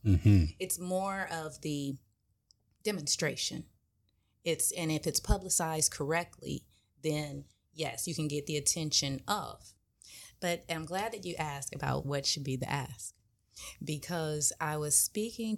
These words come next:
Speaker 2: to someone and they were, they work in an industry that is not heavily African American. And their company, in this height of heightened awareness situation that we're in,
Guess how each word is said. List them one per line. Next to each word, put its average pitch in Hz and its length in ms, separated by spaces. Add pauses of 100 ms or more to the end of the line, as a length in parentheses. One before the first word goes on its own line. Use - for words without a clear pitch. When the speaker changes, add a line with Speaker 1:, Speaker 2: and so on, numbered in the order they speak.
(100)
Speaker 2:
to 170 500 (720)
someone 151 760 (340)
and 156 180
they 151 180
were, 151 380
they 156 180
work 151 320
in 165 100
an 156 180 (320)
industry 156 480
that 143 180
is 143 180
not 147 320
heavily 139 680 (160)
African 139 380
American. 135 540 (880)
And 151 320 (340)
their 165 160
company, 156 540
in 147 260
this 143 200
height - 460
of 143 300
heightened 151 460
awareness 143 840 (420)
situation 139 580
that 139 160
we're 139 240
in, 160 380